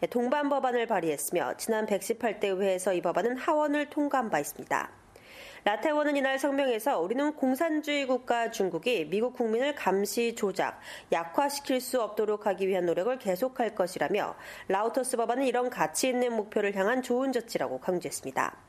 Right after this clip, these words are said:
이와 별도로 하원에선 공화당의 롬 위트먼 하원 의원과 민주당의 캐시 캐스터 하원 의원 등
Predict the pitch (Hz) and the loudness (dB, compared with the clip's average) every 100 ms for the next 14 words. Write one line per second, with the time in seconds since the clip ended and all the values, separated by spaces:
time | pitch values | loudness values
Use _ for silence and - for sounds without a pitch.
0 | - - - - - 254 294 311 302 302 | -20 -20 -18 -20 -4 0 2 0 0 2
1 | 302 302 285 277 277 302 269 247 269 277 | 2 2 2 0 0 0 2 2 2 0
2 | 220 240 269 285 285 262 262 262 240 214 | 0 0 0 -2 0 0 0 2 2 2
3 | 180 165 240 175 139 180 214 - 233 294 | 0 0 2 2 2 0 0 0 0 0
4 | - 370 - - 320 - - 269 240 214 | 0 -2 -2 -2 -2 0 0 2 4 4
5 | 175 156 170 220 | 2 0 0 -2